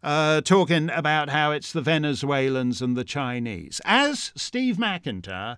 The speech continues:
the engineer, so this is the engineer's way of looking at it, says, "No, no, no, no. Bringing the Venezuelans and the Chinese and all this into it, you need, the point is the, the Democrats,"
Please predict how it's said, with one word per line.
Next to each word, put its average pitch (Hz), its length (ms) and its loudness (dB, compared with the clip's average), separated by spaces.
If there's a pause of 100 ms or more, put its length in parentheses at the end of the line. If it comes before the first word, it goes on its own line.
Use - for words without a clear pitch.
(140)
the 214 200 6
engineer, 254 840 0 (500)
so - 160 0
this 262 260 -2
is 247 180 -4
the 220 200 2
engineer's 233 920 2
way 95 500 -4
of 113 400 -8 (360)
looking 127 340 -2
at 90 180 -6
it, 104 200 -6 (280)
says, 202 240 0
"No, 254 140 4
no, 247 160 4
no, 208 200 2
no. 151 260 2 (240)
Bringing 294 340 0
the 247 80 2
Venezuelans 196 1120 2
and 165 140 -2
the 143 80 -2
Chinese 196 1120 0
and 170 100 0
all 196 200 -2
this 190 240 -2
into 160 260 -4
it, 131 100 -6
you 240 260 4
need, 254 360 2 (380)
the 190 80 2
point 294 340 2
is 240 220 -2
the, 190 240 4 (260)
the 170 220 4
Democrats," 156 1040 0